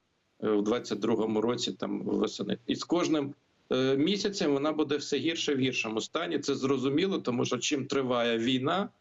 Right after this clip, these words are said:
е, тим, тим більше ударів завдається. Те, вона латана, перелатана, да, вона працює, але, але вона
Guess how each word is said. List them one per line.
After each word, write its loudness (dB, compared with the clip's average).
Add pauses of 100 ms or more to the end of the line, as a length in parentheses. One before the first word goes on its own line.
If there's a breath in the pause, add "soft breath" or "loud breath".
(420)
е, 2
тим, -2
тим -2
більше 0
ударів 0
завдається. 0
Те, 0
вона 0
латана, 0
перелатана, 0
да, -2
вона -2
працює, 0 (360)
але, 0
але 2
вона 2